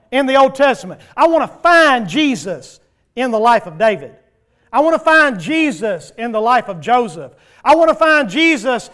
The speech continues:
in Moses. I want to find myself in the Israelites. I want to find myself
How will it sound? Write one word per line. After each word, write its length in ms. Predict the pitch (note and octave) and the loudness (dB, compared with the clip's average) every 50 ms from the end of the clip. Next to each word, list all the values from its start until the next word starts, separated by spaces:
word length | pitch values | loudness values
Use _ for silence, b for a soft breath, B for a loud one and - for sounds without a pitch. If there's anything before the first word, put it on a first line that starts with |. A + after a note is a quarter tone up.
| b b b | b b b
in 300 | B3+ B3+ B3 A3+ G#3+ G#3+ | -6 -4 -4 -4 -4 0
Moses. 680 | A#3+ C#4+ D4 D4 C#4 B3 E3 E3 F#3+ D3+ C#3 B2 - b b b b b - | 2 4 4 4 2 0 -4 -8 -12 -12 -14 -16 -20 b b b b b 2
I 120 | B3+ D4+ | 2 2
want 160 | D#4 F4 E4+ | 2 2 0
to 60 | D4+ | -2
find 380 | - - D#4+ D#4+ D#4+ D#4 C#4+ C#4 | -2 -2 0 2 2 0 0 0
myself 760 | C#4+ C#4+ C4+ A#3 - - - D#4+ E4 E4 D#4 C#4 A3+ - B B B B | -2 -2 -2 -2 -4 -2 2 4 6 6 6 4 2 0 B B B B
in 180 | - C4+ C#4 B3+ | -2 -2 0 2
the 120 | B3 B3 | 0 0
Israelites. 960 | C4+ D4+ D#4+ D4 F3 B3+ C4+ B3+ B3 A#3 A#3+ B3 A#3+ G#3+ F#3 D#3+ - - - b b b b | 2 0 0 0 0 0 0 0 2 4 4 4 4 4 2 -2 -8 -16 -20 b b b b
I 100 | A3+ D4 | 0 2
want 160 | E4 F4 D#4+ | 4 4 2
to 60 | D4 | 2
find 340 | - - D#4+ D#4+ D#4 D4+ C#4+ | 2 2 2 4 4 2 0
myself 680 | C#4 C#4+ C#4 B3+ - - E4 E4 E4 E4 D4 A#3+ B | 0 0 0 0 0 2 4 6 6 6 6 4 B